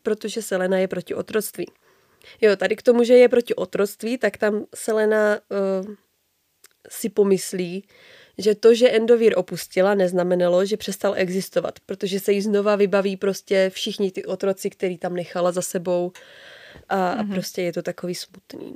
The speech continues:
Speaker 1: no. Princezna prý na hrad přijela, aby se naučila místní jazyk a zvyky a mohla tak být lepší diplomatkou.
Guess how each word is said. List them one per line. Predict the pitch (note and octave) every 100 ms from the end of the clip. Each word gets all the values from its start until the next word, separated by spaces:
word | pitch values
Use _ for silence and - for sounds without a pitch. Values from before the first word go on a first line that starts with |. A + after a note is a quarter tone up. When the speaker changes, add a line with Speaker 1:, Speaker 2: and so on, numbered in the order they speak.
| -
Speaker 1:
no. | F#3 _ _ _ _ _ - - - - _
Princezna | A3+ B3+ D#4 C#4+ D4+
prý | C#4+ A3+
na | G#3+
hrad | F#3+ F3+
přijela, | - G3 G3 G#3+ A#3+
aby | A#3 A3+
se | A#3+
naučila | B3+ A3+ G#3+ A#3 A#3
místní | A3+ - G3+
jazyk | F3+ F3 F#3+ G#3 -
a |
zvyky | F3 E3 D#3 - E3 A#3 _ _
a | F#3+
mohla | F#3+ G3 C4+
tak | C#4+
být | B3+ C4+
lepší | G3+ F#3+ G3
diplomatkou. | F#3 - G#3+ F3+ - F#3 F#3